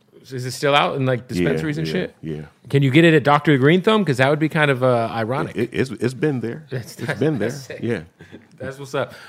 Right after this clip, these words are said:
Speaker 1: Uh, what's your relationship? The, I mean, we always hear that you and Cube don't have much of a relationship, but is there any sort of, like, world in which you guys get together, maybe do another West Side Connection, have a conversation?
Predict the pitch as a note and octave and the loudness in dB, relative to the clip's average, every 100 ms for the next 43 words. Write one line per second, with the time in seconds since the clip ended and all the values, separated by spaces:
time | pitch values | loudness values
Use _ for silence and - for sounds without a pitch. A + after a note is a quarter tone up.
0 | - _ E3 E3 D#3+ D#3 B3+ C#4+ A#3+ A#3 | -20 _ 8 10 10 10 6 8 8 8
1 | A3 G3+ G#3+ E3+ F#3 F#3 F#3 F#3 G#3+ G#3+ | 6 6 4 6 4 6 4 6 6 6
2 | - G3+ F3+ E3 F3 D#3 F3+ D#3 D3+ C#3 | 6 6 6 4 2 4 2 4 4 4
3 | C#3 C3+ B2+ A#2+ A#2+ A#2+ B2 D3+ C#3+ B2+ | 2 2 2 4 4 2 2 2 4 0
4 | B2 _ - - - _ _ _ C#3 C3 | -2 _ -20 -20 -20 _ _ _ -4 2
5 | D3+ E3+ E3+ D#3 E3+ E3+ D#3 D3+ D3+ - | 2 4 2 2 2 4 6 6 4 -2
6 | - _ _ _ - C3 E3 E3+ E3 D#3+ | -20 _ _ _ -2 4 6 6 4 4
7 | E3 D3+ D#3 D3+ D3+ D3+ C3+ C3 D#3 - | 2 2 -2 2 4 2 0 -6 -6 -6
8 | C#3+ D#3+ D#3 D3+ D3 C#3+ C#3 D3+ D3 C#3+ | -2 0 2 2 0 0 0 0 2 2
9 | C#3 D#3 - D3 - C#3+ D3+ D#3 C#3 D3 | 2 0 0 -4 -2 -4 -4 -2 0 0
10 | C#3+ - D#3 C3 - D3+ D#3 - E3 D3+ | 0 -2 -2 -2 -2 -2 -2 -2 -4 -4
11 | D3+ | -6